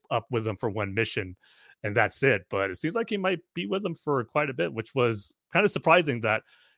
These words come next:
even though they're quick shots, they're putting that in the trailer already.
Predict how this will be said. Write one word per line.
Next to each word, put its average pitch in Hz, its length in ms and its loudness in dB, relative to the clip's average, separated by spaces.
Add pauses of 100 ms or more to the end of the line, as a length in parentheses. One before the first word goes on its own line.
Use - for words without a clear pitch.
even 160 160 6
though 170 140 8
they're 160 100 4
quick 160 240 2
shots, 165 400 4
they're 127 140 -2
putting 143 320 0
that 127 240 0
in 135 100 -2
the 113 100 -4
trailer 110 480 -2
already. 92 460 -6